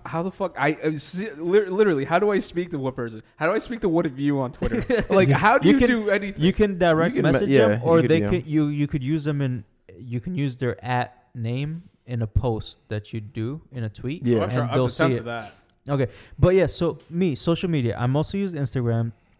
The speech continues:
Speaker 2: I will do stories about some of the stuff I do, like, mostly cooking,
Speaker 3: Mm-hmm.
Speaker 2: and then the other posts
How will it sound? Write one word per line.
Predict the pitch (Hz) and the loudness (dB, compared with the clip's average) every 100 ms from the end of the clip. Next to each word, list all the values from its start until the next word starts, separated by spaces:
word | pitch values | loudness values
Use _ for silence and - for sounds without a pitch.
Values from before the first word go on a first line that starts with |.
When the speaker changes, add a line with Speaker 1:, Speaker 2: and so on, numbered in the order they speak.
| _ _ _ - _ | _ _ _ -20 _
Speaker 2:
I | 131 | 0
will | 139 143 | 2 2
do | 131 151 151 | 0 -2 -2
stories | - - 135 143 139 131 131 - - | -4 -4 -2 -2 -4 -6 -12 -18 -12
about | 123 113 - | -6 -4 -6
some | - 127 | -6 -4
of | 123 | -4
the | |
stuff | 110 135 123 | -4 -4 -4
I | 120 117 | -4 -4
do, | 107 127 143 | -4 -4 -4
like, | 131 113 - 90 | -6 -6 -8 -12
mostly | 117 120 113 127 120 | -6 -4 -4 -4 -6
cooking, | - - 127 165 185 - - | -6 -8 -6 -6 -8 -14 -10
Speaker 3:
Mm-hmm. | 120 113 113 _ _ | -4 -4 -6 _ _
Speaker 2:
and | 127 123 | -6 -2
then | 127 127 | 0 0
the | 120 - | -2 -2
other | 135 135 135 120 _ - | -2 0 0 -4 _ -6
posts | - 127 117 - - _ - | -2 -2 -2 -8 -20 _ -20